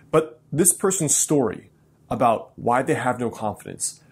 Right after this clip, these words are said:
I think can be a really useful story for anyone that is looking to improve themselves.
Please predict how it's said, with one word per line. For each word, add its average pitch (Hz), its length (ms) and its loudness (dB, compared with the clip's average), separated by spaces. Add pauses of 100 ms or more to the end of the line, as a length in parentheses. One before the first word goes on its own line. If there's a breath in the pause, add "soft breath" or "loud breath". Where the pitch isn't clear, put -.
I 110 100 -4
think 131 240 -4
can 117 160 -2
be 110 120 2
a 110 60 2
really 131 380 2
useful 139 400 -2
story 95 480 -4 (180 loud breath)
for - 200 -16
anyone 135 400 0
that 113 100 0
is 107 120 -2
looking 107 240 -4
to 104 60 0
improve 101 320 -4
themselves. - 760 -8